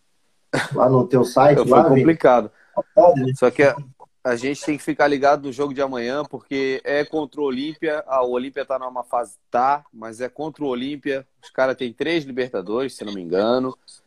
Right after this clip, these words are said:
Speaker 2: Então é Libertadores, é, é dois jogos só, é dois jogos que precisam jogar a vida. Tão mal no campeonato, mas
Speaker 1: Se
Speaker 2: só
Speaker 1: fosse
Speaker 2: dá pra
Speaker 1: antigamente, eu estaria mais preocupado.
Speaker 2: É.
Speaker 1: Mas eu, com esse
Speaker 2: Mas
Speaker 1: time
Speaker 2: não
Speaker 1: do
Speaker 2: dá.
Speaker 1: Flamengo, eu acho que eles estão mais experientes,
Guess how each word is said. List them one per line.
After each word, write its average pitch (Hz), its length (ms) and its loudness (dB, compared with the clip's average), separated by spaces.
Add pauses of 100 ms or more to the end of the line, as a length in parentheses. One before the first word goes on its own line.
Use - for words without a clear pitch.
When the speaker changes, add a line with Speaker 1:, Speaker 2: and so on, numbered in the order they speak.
(200)
Speaker 2:
Então 120 420 0
é 160 200 6
Libertadores, 131 840 0 (180)
é, 156 460 2
é 151 60 0
dois 175 280 2
jogos 147 400 -2
só, 151 220 -2
é 143 180 -6
dois 170 240 -6
jogos 165 240 -4
que - 140 -14
precisam 143 460 -10
jogar 123 280 -2
a 110 40 -2
vida. 131 320 -14 (520)
Tão 131 160 -2
mal 139 220 -4
no 139 100 -8
campeonato, 131 560 -4
mas 131 160 -8
Speaker 1:
Se 170 120 6
Speaker 2:
só 170 40 4
Speaker 1:
fosse 220 220 6
Speaker 2:
dá 226 60 8
pra 202 80 8
Speaker 1:
antigamente, 208 540 6
eu 214 80 6
estaria 214 340 6
mais 220 220 0
preocupado. 202 800 2 (1300)
Speaker 2:
É. 95 320 -8
Speaker 1:
Mas 131 220 4
eu, 170 260 4
com 170 100 6
esse 185 160 4
Speaker 2:
Mas - 100 0
Speaker 1:
time 190 120 10
Speaker 2:
não 202 80 10
Speaker 1:
do 180 80 8
Speaker 2:
dá. 160 60 6
Speaker 1:
Flamengo, 180 380 6
eu 196 40 10
acho 226 120 4
que 196 80 6
eles 180 120 4
estão 180 180 4
mais 175 260 4
experientes, 147 1400 4